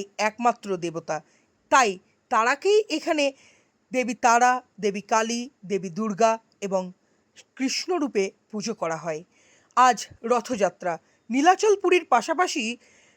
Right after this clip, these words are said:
ভূভারতের বিভিন্ন এলাকায় রথযাত্রায় জগন্নাথ,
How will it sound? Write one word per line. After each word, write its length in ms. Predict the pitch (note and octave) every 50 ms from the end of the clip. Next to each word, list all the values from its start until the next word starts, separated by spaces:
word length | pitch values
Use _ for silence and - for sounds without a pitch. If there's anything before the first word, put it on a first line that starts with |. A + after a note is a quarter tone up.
| _ _ _ _ _ _ _ _ _ _ _
ভূভারতের 640 | - A#3 D#4+ F4+ - D4+ F#4 G4 G4 G4 G4 F#4+ E4+ C4 A3+
বিভিন্ন 340 | B3+ G#3+ C4+ D#4+ D#4 D#4+ D#4 D#4 D4+ - A3+
এলাকায় 400 | A3+ A#3+ B3 B3 - A3 G3 G#3 A#3+ - _ _ _ _ A3
রথযাত্রায় 840 | A3+ A#3+ B3 - - E4+ C#4 E4+ E4 D#4+ - - D#4 C4+ G#3 G#3 A3+ - _ _ _ _ _ G3+
জগন্নাথ, 520 | F3+ B3+ B3 B3 D#4 D#4 D4+ D#4 D#4 C#4+